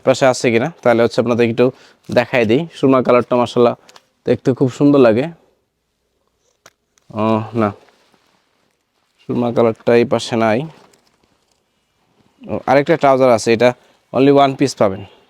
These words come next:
এই, এইটা দেখাই দিই, আহ, এটা না দেখাইলে হবে না, কারণ এটা এক পিসে আছে, ঠিক আছে? এটা স্পোর্টস টাইপের অনেকটা। এটা যাদের ওয়াইস্ট মেজারমেন্ট থার্টি ফাইভ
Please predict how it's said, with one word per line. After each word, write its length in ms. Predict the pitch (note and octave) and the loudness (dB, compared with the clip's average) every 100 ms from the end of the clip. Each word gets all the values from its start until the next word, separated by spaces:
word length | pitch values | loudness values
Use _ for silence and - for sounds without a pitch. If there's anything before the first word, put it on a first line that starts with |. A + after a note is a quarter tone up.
| - | -6
এই, 180 | A#2+ F#2+ | -2 0
এইটা 260 | A#2 A2 | 0 0
দেখাই 260 | A2 A2 A2 | 0 0 -2
দিই, 120 | F#2 | -4
আহ, 800 | - _ _ _ _ _ _ A2+ | -12 _ _ _ _ _ _ -6
এটা 280 | G#2+ G#2 A2 | -2 0 0
না 120 | A2 | 0
দেখাইলে 320 | A2 A2 G#2+ | -4 -2 0
হবে 180 | G#2 G2 | 0 0
না, 160 | A2+ D3 | -4 -4
কারণ 140 | A#2+ A#2 | 0 0
এটা 280 | A2+ A#2+ B2 | 0 -2 0
এক 140 | C#3+ - | -4 -2
পিসে 260 | C3 C3+ | -2 0
আছে, 220 | A2 - F#2+ - _ _ _ _ | 0 -2 -10 -12 _ _ _ _
ঠিক 80 | D#3+ | -2
আছে? 160 | F#3+ G#3 | 2 2
এটা 140 | C#3+ | 2
স্পোর্টস 400 | - - E3+ - | -2 0 0 0
টাইপের 260 | C3+ B2 A2 | 0 0 2
অনেকটা। 320 | G2+ G2 G#2+ | -2 0 0
এটা 180 | A2 A#2+ _ _ - | 2 0 _ _ -2
যাদের 180 | C3 D3+ | 2 4
ওয়াইস্ট 260 | D#3+ - | 4 2
মেজারমেন্ট 320 | E3+ E3 E3+ E3 | 2 4 2 0
থার্টি 220 | D3+ D#3+ | 0 0
ফাইভ 300 | E3+ D3+ | 2 2